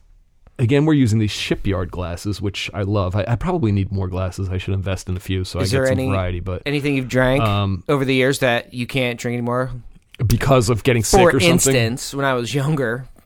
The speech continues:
Speaker 2: you know, you, you drink whatever, Mad Dog twenty twenty, whatever beer you get thrown your way.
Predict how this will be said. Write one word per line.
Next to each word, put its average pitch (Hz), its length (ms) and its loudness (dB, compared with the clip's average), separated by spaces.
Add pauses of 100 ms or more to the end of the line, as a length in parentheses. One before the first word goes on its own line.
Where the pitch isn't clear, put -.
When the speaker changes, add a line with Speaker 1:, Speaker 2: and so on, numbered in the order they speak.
(160)
Speaker 2:
you 147 140 -6
know, 127 140 -2
you, 135 280 -4
you 160 140 -10
drink 131 300 -6
whatever, 98 480 -6
Mad 95 300 -6
Dog 95 220 -4
twenty 92 300 -8
twenty, 101 560 -8 (360)
whatever 120 300 0
beer 110 280 0
you 107 140 -4
get 104 120 -6
thrown 107 240 -8
your 104 140 -8
way. 104 360 -8